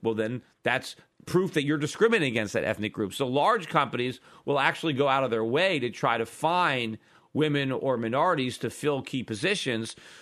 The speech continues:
so they don't look like they're discriminating. But of course, to do that, they have to discriminate. Now, again, I think that's their right.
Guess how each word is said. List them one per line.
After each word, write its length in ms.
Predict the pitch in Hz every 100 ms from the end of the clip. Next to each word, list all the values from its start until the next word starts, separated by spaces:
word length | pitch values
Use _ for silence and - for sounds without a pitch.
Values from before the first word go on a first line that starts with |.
| - _ _ _
so 240 | - - 175
they 120 | 156
don't 260 | 156 139
look 200 | 143 220
like 200 | 202 160
they're 100 | 131
discriminating. 640 | 113 110 - 117 104 82 113
But 120 | 127
of 100 | 135
course, 300 | - 156 147
to 100 | -
do 260 | 127 220 254
that, 380 | 151 135 - -
they 100 | 143
have 240 | 185 226
to 60 | -
discriminate. 600 | 117 - 123 98 - - _ _ _ _ _ _ -
Now, 120 | 175
again, 260 | 180 226
I 160 | 147 185
think 240 | - 175
that's 260 | 143 131 -
their 200 | 139 135
right. 320 | 156 214 -